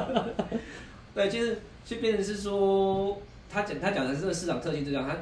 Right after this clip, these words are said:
他觉得会去买这些东西是，他会去思考说什么是适合自己的。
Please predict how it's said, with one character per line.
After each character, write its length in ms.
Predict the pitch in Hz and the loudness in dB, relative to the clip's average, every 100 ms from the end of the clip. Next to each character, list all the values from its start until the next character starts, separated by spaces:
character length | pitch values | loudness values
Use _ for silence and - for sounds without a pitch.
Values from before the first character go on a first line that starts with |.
| - - 185 | -10 -6 -4
他 60 | - | -4
觉 120 | 151 | -2
得 100 | 139 | -2
会 120 | 180 | -2
去 60 | 175 | -4
买 60 | |
这 80 | 120 | -2
些 60 | 135 | -2
东 140 | 139 | 0
西 100 | 123 | -2
是， 220 | 120 139 - - | -4 -8 -8 -8
他 180 | 160 | -4
会 100 | 160 | -2
去 40 | 160 | -2
思 180 | - 143 | -4 -4
考 180 | 117 | -6
说 100 | 120 | -6
什 100 | 113 | -8
么 120 | 98 110 | -8 -6
是 100 | 131 | -6
适 200 | - 131 | -6 -6
合 60 | |
自 140 | - 110 | -8 -12
己 120 | - | -14
的。 140 | - | -16